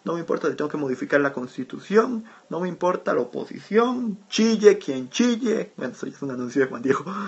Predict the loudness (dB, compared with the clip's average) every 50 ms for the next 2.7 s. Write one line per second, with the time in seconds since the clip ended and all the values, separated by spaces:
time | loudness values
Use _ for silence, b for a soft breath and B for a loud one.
0 | -6 -6 -6 -6 -8 -10 B B B B -2 2 2 4 4 4 2 2 2 0
1 | 0 -2 -2 -4 -2 0 2 2 2 2 0 -2 -4 -8 _ _ _ _ _ _
2 | _ _ _ _ _ _ _ -16 -4 -2 -2 -2 -2 -8